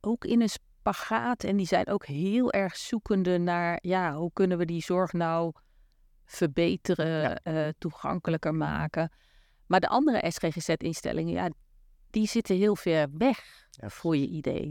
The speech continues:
Speaker 2: Ja.
Speaker 1: Hè? En dan niet fysiek heel ver weg, maar qua communicatie.
Speaker 2: Ja, ja, ja.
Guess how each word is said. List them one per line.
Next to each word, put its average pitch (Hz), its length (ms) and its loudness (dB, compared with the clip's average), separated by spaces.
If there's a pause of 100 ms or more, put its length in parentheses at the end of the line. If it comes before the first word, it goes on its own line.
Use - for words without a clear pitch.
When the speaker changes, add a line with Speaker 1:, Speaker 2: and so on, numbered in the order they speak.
Speaker 2:
Ja. - 80 -20
Speaker 1:
Hè? 196 140 2
En 196 160 2
dan 180 140 2
niet 185 200 -2
fysiek 196 360 -4
heel 202 180 2
ver 190 220 2
weg, 185 360 -2
maar 165 520 0
qua 165 340 -2
communicatie. 170 920 -2
Speaker 2:
Ja, - 100 -12
ja, 107 200 -10
ja. 120 200 -18